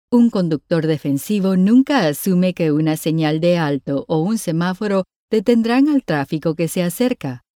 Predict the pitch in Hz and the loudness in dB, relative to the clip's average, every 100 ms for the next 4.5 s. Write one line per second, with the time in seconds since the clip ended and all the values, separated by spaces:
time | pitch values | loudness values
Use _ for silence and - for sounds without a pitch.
0 | _ 220 196 214 269 294 240 170 143 165 | _ -2 0 4 6 6 6 2 -2 -6
1 | - - 185 185 190 165 165 - 165 160 | -4 -2 0 0 0 0 0 -2 0 0
2 | 143 143 160 160 160 - 139 135 - 156 | 0 0 0 0 0 -2 -6 -4 -2 0
3 | 165 165 170 160 147 165 147 156 147 151 | 0 0 -2 -2 -2 -4 -2 -2 0 -2
4 | - 175 190 175 165 | -2 -2 -2 -2 -6